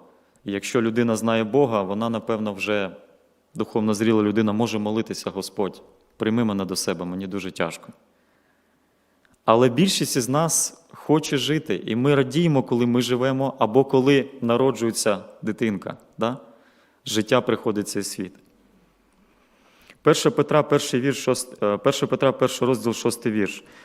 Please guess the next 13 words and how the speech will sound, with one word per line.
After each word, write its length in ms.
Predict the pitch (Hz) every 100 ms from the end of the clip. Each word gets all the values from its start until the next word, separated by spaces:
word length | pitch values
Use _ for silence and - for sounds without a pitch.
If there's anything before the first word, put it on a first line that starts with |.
| _
«З 160 | - -
того 320 | 156 143 139
радійте, 520 | 131 123 170 160 123
навіть 360 | 117 131 127 127
якщо 320 | - - 135
тепер 340 | 120 - 127
ви 100 | 113
маєте 380 | 117 123 120 117
бути 560 | 98 104 127 131 117 107 -
дещо 540 | 101 101 135 135 131
засмучені 800 | 110 120 - 127 123 113 107 98 - -
всілякими 680 | - 113 110 104 101 98 92 - - _
випробуваннями». 880 | 107 101 98 98 101 90 82 78 76